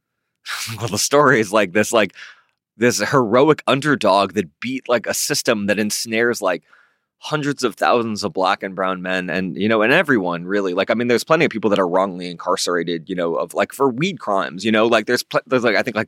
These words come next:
forty thousand people still, like, serving time for weed in America, some, some figure like that. And no one cared. And then, of course, you know, he, he, then he, when he's gone, it's like, it becomes, and, and that's just all, I understand that's, like, a natural human element, but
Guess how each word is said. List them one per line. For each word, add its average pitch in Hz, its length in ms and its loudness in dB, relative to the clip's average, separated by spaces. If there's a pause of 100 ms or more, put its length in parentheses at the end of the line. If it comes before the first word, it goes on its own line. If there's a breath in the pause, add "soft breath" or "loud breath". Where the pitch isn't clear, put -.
(160)
forty 139 220 4
thousand 131 260 2
people 127 220 0
still, 123 180 2
like, 117 160 4
serving 113 300 0
time 107 200 0
for 101 260 -8 (440 soft breath)
weed 110 300 -2 (420)
in - 60 -12
America, 80 340 -2
some, 90 180 -2
some 82 200 -4
figure 71 260 -8
like - 160 -6
that. - 240 -8 (500)
And 127 140 2
no 120 80 4
one 117 160 0
cared. 107 500 2 (140)
And 104 160 -2
then, 98 80 2
of 90 80 -4
course, 101 320 0
you 90 80 -2
know, 80 120 -2
he, 80 180 -12 (160)
he, 78 100 -18
then 87 160 -4
he, 82 140 -2
when 87 160 -4
he's 78 160 -4
gone, 101 400 2
it's - 200 -4
like, 82 240 -6
it 82 140 -6
becomes, 80 540 -4
and, 104 200 2
and 101 140 0
that's 104 200 0
just - 260 -4
all, 87 420 4
I 104 100 2
understand 98 300 0
that's, 87 140 -2
like, 87 80 0
a - 20 0
natural 80 440 -2
human 82 280 -8
element, 82 460 -12
but 64 220 -18